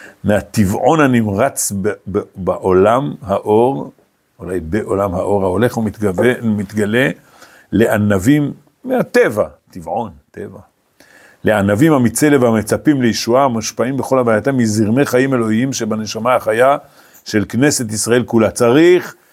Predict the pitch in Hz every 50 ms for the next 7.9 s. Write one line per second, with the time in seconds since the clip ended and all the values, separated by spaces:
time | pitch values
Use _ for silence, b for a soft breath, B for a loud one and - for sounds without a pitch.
0 | b b b - 131 131 131 127 127 165 180 175 - 160 143 - 139 135 151 170
1 | 165 139 - 156 147 143 151 170 170 165 175 180 180 185 185 180 185 _ b b
2 | b b b b b b b b b - - - - - - 135 135 135 135 -
3 | - 143 139 139 139 147 143 147 151 147 151 - - - 202 208 202 175 147 123
4 | 107 92 87 - - - - 123 127 131 127 - - 135 - - 185 175 170 160
5 | 160 160 151 - - - 147 143 143 156 175 170 160 135 104 87 90 95 127 135
6 | 131 127 - 185 202 208 202 196 180 165 147 175 175 175 160 - - - 202 196
7 | 196 175 165 156 143 - - - _ - 190 208 214 214 226 220 226 -